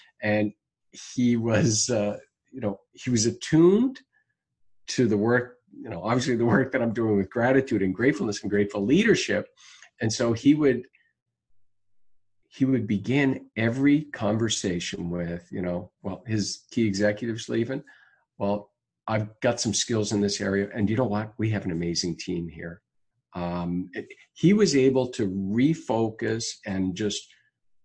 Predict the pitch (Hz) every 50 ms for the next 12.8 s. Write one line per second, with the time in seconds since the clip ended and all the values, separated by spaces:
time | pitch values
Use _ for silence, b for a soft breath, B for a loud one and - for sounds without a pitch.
0 | _ _ _ _ - - - - - 120 113 110 107 107 107 101 - - _ -
1 | 107 120 131 139 151 170 165 143 123 123 113 110 104 101 95 92 - _ _ _
2 | _ _ _ _ _ - - - - _ _ _ _ _ _ _ _ _ _ _
3 | _ - - _ _ _ _ _ _ - - - - 127 117 113 101 95 101 110
4 | - - - _ _ _ _ _ _ _ - 117 110 113 - 139 120 113 107 113
5 | 113 127 127 120 117 104 101 95 104 131 151 156 151 - 107 98 92 90 101 117
6 | - - B B B B B B B B B - 113 107 104 104 113 127 139 170
7 | 165 - 131 131 135 135 135 - 123 120 120 120 120 - 123 117 110 110 104 -
8 | 117 107 104 - 110 104 - 101 87 - 104 104 95 98 101 87 - - 90 87
9 | 85 87 - - 85 80 - _ _ _ _ _ _ _ _ - _ _ _ _
10 | _ _ _ _ - 98 98 98 98 98 98 95 92 92 90 95 95 92 95 92
11 | 92 92 92 92 - 117 104 107 123 143 143 - 151 135 127 110 98 113 120 131
12 | 131 120 110 104 - 110 107 110 - 143 123 123 123 120 123